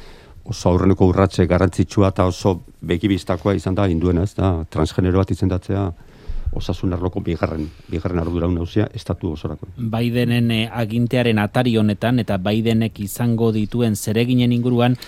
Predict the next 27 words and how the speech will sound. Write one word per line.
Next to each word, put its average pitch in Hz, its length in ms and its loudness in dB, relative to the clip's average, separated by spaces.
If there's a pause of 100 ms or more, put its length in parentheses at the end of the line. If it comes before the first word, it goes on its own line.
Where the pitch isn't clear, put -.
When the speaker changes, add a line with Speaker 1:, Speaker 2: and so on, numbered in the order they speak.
(200)
Speaker 2:
bildu 123 300 6
behar 131 180 6
dugu 131 240 4
beste 120 640 2
ahots 110 420 -2
kualifikatu 113 640 0
bat, 110 240 -2
Rafael 120 480 2
Antxia, 120 600 4
Euskal 117 400 -2
jatorriko 113 500 0
politikari 107 640 -2
demokrata 104 520 -2
da, 143 220 4 (380)
Texasen 107 640 -2
da 101 400 0
uneotan 107 580 -2
bera 104 460 -2
diputatu, 127 640 0 (340)
eta 113 320 4
Lander 120 500 2
Eizagirre 123 960 -2
lankideak 117 540 -2
berekin 110 560 -2
hitz 101 260 -8
egin 104 220 0
du, 143 240 4